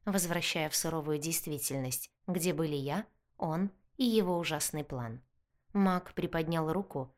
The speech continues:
снова наставив на меня указательный палец. «Ты совсем с ума сошла? Явиться перед этим... этим...»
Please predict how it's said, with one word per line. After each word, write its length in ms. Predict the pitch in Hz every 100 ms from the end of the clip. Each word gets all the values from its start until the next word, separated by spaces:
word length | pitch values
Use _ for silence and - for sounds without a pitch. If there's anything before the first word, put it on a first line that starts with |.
| -
снова 420 | - - 202 180 170
наставив 560 | 214 - 202 165 -
на 120 | 160
меня 340 | 156 151 139 185
указательный 680 | 208 170 151 143 - 156 165
палец. 540 | - 123 123 - - _ _ _ _ _
«Ты 120 | 233
совсем 560 | 208 202 190 - 233 226
с 120 | -
ума 280 | 190 170 156
сошла? 560 | - 147 - 139 123 - _ -
Явиться 560 | 202 233 220 208 - 165
перед 280 | 180 180
этим... 440 | 202 190 180 175 147 _ _ -
этим...» 540 | 208 185 - 175 165